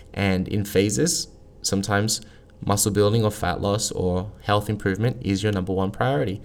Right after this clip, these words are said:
In other phases, it's your relationship. And in general, when we talk about finding balance in life, it's not really a balance of consistently managing everything and ensuring that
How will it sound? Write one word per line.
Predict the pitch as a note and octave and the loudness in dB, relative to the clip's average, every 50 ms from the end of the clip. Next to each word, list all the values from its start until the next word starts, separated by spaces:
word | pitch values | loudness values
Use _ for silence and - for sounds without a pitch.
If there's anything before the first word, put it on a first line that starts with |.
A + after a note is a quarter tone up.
| - - - - - - - - - - - | -16 -20 -20 -20 -20 -20 -20 -20 -20 -20 -6
In | - F#2 G2 G2 | -2 0 2 4
other | G2 F#2+ G2+ G2+ | 4 4 2 2
phases, | - - G2 G2 G2 - A2 A2+ A2 - - - | 2 2 2 2 2 2 0 0 0 -2 -2 -4
it's | - G2 G2 - - - | -4 -2 0 -2 -2 2
your | G#2+ A2 A2 | 2 4 6
relationship. | A#2 B2 B2+ C3 B2+ - G2 - - - - - - - - - - - - - - | 6 4 4 2 0 -2 -4 -4 -4 -4 -6 -6 -10 -14 -18 -18 -20 -20 -20 -6 0
And | - A#2 A#2+ A#2 | 2 4 4 4
in | - D3 D#3 | 4 2 4
general, | D3 D3 C#3+ D3 D3 C#3+ C#3+ C3+ | 6 6 6 6 6 6 4 4
when | B2 B2 A#2+ | 4 4 4
we | A#2 A#2 | 4 4
talk | A#2 - A2+ A2 | 2 2 2 2
about | A2+ G#2 G#2+ G#2 G#2 F#2 - | 2 0 2 2 0 0 -2
finding | - - G#2 G2+ G#2+ G2+ G2+ | -2 -2 -2 0 0 -2 -4
balance | G2+ - F2+ F2 F2+ G#2 G#2+ G#2+ - | -2 0 0 2 2 2 0 0 0
in | A2 G#2+ A2 | 0 0 2
life, | A2+ A#2 A#2 A#2+ - - - - - - - - | 2 2 0 0 -4 -8 -14 -18 -18 -20 -20 -8
it's | - A#2+ - - | -6 -4 0 2
not | A#2+ A#2+ B2+ B2+ | 4 4 4 6
really | B2 C3+ C3+ C3 B2+ A#2+ | 4 4 4 4 4 4
a | A2 | 4
balance | G2 F#2+ G2 F#2+ F#2+ G#2 G2+ G2 - | 2 4 2 2 4 2 2 0 0
of | - F#2+ - - | -2 -4 -4 -4
consistently | - G#2 G2 - - - A2 G#2+ - - - F#2+ E2+ F#2 G2 F#2+ F#2+ F#2+ - - - - - - | -4 -4 -2 -2 -2 0 -2 -2 -2 -2 -4 -2 -2 0 0 0 0 -2 -4 -10 -16 -20 -14 -8
managing | - F2+ F#2+ G2 G2 G2 G2+ G2 - - G2 G2 F#2 - | -4 0 2 2 4 4 2 0 0 -2 -2 -4 -4 -4
everything | - - G2+ G2+ G2+ G2 - - G2 F#2+ F#2+ F#2+ F#2+ F#2+ F#2+ - | -6 -4 -2 -2 -2 -2 -2 -2 -2 -2 -2 -2 -2 -4 -4 -6
and | - F#2 F#2 F2+ F2 | -6 -4 -4 -4 -2
ensuring | - G2 F#2+ - - G2+ F#2+ F#2+ G2 G2 F#2+ | -2 -2 -4 -2 -2 -2 0 0 0 0 0
that | G2 F#2 - - | -2 -4 -4 -8